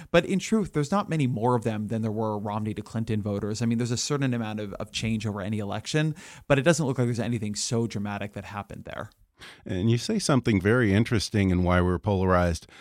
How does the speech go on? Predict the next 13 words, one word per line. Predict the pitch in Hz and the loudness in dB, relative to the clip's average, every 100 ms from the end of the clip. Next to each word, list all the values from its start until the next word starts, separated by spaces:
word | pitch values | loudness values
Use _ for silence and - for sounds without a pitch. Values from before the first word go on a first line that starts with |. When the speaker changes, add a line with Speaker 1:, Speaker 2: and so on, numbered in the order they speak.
| - - - | -20 -20 -8
Speaker 2:
that | 101 107 - | 0 0 0
politics | - 165 226 202 151 113 - - - | -8 -2 0 2 2 2 0 -6 -4
came | - 147 | 2 6
into | 135 120 | 6 6
being | 90 92 143 120 95 | 4 6 8 8 6
to | 101 | 2
represent | 101 107 120 98 92 | 2 2 4 2 2
deep | - 131 - | 2 0 0
social | - 123 135 - 107 | 0 2 2 4 2
cleavages, | - - 101 90 80 76 60 | 2 2 2 2 0 -4 -4
but | - 107 107 | -4 -2 4
now | 127 120 | 4 4
politics | - - 196 170 - 104 92 - | -2 2 4 4 4 0 0 -6